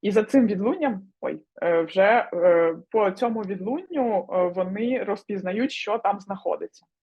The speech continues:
А, і, е, хотіла ще сказати, що насправді вчені, вони підгледіли, а, у дельфінів і китів цю властивість в ехолокації. І вони на са-, на с-,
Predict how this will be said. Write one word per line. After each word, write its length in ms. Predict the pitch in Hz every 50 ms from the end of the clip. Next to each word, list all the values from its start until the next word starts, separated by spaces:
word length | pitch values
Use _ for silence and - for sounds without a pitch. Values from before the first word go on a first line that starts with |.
| _ _ _ - - _ _ _ _ _ -
А, 320 | - 185 180 175 170 170 - - _
і, 480 | - 196 208 226 233 233 233 240 220 - -
е, 520 | - 190 190 185 185 185 180 180 180 180 185
хотіла 340 | - 202 196 - 254 262 240
ще 220 | 240 - - 208
сказати, 580 | 202 - - 170 170 185 277 330 440 - - 226
що 300 | - - - 214 202 202
насправді 480 | 202 196 196 - - 214 262 240 220 208
вчені, 460 | - - - - 233 - - 277 226
вони 360 | 175 185 202 220 254 320 302 _ _
підгледіли, 720 | - 277 247 285 269 302 277 226 185 196 196 240 269 311 370 440 453 - _ _ _ _ _ _ _
а, 340 | - 247 269 277 277 262 233 - -
у 460 | 240 262 285 294 302 302 294 277 240
дельфінів 680 | 202 202 233 254 240 - - 226 233 262 302 294 302 - -
і 100 | 240 247
китів 500 | 240 - - 254 - - 240 269 269 - _
цю 180 | - - 277
властивість 840 | 254 233 240 247 - _ - 247 233 226 233 226 - _ _ _ _ _ _
в 440 | - 214 214 233 254 254 247 233 220 202 220 - -
ехолокації. 1000 | - 226 226 - 247 233 254 233 - 226 214 214 226 - - 208 202 202 196 - _ _ - - - - - _
І 120 | - - 220
вони 280 | 226 247 247 277 330
на 100 | 339 311
са-, 240 | 302 - - - -
на 80 | - 233 247
с-, 180 | - _ -